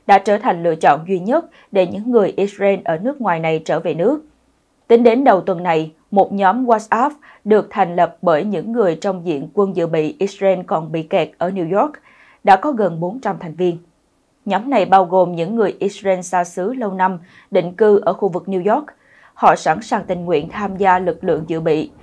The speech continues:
mặc dù không được chính thức nhập ngũ hoặc tham gia lệnh gọi khẩn cấp. Israel cũng đã thành lập các nhóm WhatsApp dành cho những người thuộc diện quân dân dự bị.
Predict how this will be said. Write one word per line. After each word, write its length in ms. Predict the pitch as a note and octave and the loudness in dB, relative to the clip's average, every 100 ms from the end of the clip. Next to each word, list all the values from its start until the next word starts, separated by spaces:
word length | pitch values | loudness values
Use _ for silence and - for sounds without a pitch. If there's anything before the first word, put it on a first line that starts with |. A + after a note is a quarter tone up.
| - - - | -20 -20 -2
mặc 140 | A#3 G#3 | 0 2
dù 200 | G#3 G3 | 4 4
không 240 | - B3+ | 4 0
được 180 | G#3+ - | 0 -2
chính 160 | F#3+ A#3 | -4 -6
thức 220 | D#4 C4+ | -4 -2
nhập 120 | G#3 - | -2 0
ngũ 360 | E3 E3 D4+ - - - | 0 0 -2 -8 -18 0
hoặc 180 | G3+ - | 0 0
tham 260 | - G#3 G3+ | -6 -8 -2
gia 160 | G3 F3+ | 0 0
lệnh 260 | F3 D#3 | -2 -4
gọi 220 | D#3+ C#3+ | -2 -2
khẩn 220 | C#3+ B2+ D#3 | -2 -8 -2
cấp. 180 | C4 D4 - - - - - - - | -2 -2 -10 -20 -20 -20 -20 -20 2
Israel 500 | A3+ A#3+ G3+ G#3 G#3 | 2 4 4 4 4
cũng 220 | G3+ F3+ | 0 -2
đã 100 | G3+ | -2
thành 220 | G3+ G#3+ F3+ | -2 -4 -2
lập 140 | - - | -2 -2
các 200 | A#3+ G3+ | -6 -4
nhóm 280 | F3+ G#3 | -4 -2
WhatsApp 440 | B3+ B3 - A3+ D4+ - - - F#3+ | -2 -4 -2 -2 -2 -8 -20 -10 0
dành 200 | G3+ F3+ | 0 2
cho 120 | G#3 | -2
những 240 | G3 E3+ A#3 | -2 -4 -2
người 220 | A3+ E3+ | 0 0
thuộc 260 | G3 - F3+ | -4 -8 -4
diện 240 | E3 D3+ F3 | -4 -4 -4
quân 160 | F#3 F#3 | -4 -2
dân 180 | G3 F#3 | -2 -2
dự 120 | F3 D#3 | -4 -2
bị. 280 | D#3 D#3 | -2 -2